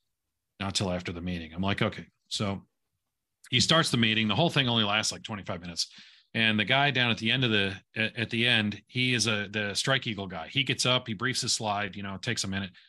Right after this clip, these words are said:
He sits down. The F sixteen guy gets up. He briefs his slide. I sit down. I get up. I brief my slide, which consists of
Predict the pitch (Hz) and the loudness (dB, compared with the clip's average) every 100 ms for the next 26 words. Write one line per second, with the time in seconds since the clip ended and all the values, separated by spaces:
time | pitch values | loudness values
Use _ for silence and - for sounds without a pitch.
0 | _ _ 139 127 131 - 120 107 104 117 | _ _ 0 2 2 0 0 2 2 2
1 | - 117 - 113 107 95 101 90 104 92 | 0 0 0 2 2 0 -4 -6 -8 -4
2 | 123 107 110 - 107 113 101 95 - 104 | -4 0 0 2 0 2 0 0 -2 -2
3 | 101 92 127 113 98 104 - 98 123 127 | -6 -2 -2 0 -2 -4 -8 -4 -2 0
4 | 117 104 104 95 98 - - - _ - | 0 0 0 -2 -2 -10 -20 -20 _ -2
5 | 120 - 110 - 147 - 120 104 95 | -2 0 0 2 4 4 2 0 -4